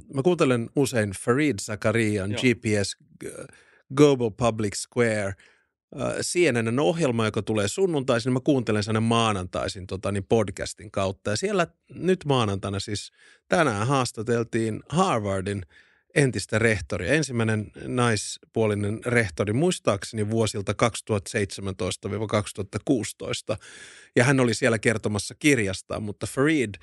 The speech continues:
Speaker 1: aloitti kysymällä, että mä tiedän, että sä et halua tätä kysymystä, mutta kysyn kuitenkin. Ja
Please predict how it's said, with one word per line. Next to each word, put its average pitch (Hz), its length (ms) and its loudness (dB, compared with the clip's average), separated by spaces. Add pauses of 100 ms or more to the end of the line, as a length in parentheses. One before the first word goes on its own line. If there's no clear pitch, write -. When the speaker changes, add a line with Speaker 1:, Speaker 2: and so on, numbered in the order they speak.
(320)
Speaker 1:
aloitti 120 500 2
kysymällä, 104 420 -4
että 117 120 -8
mä 131 100 -2
tiedän, 135 380 2
että 113 140 -4
sä 120 120 -2
et 117 100 -4
halua 131 380 2 (100)
tätä 110 240 -2
kysymystä, 117 580 -2
mutta 113 300 -2
kysyn 110 380 -2
kuitenkin. 107 640 0 (380)
Ja 123 180 2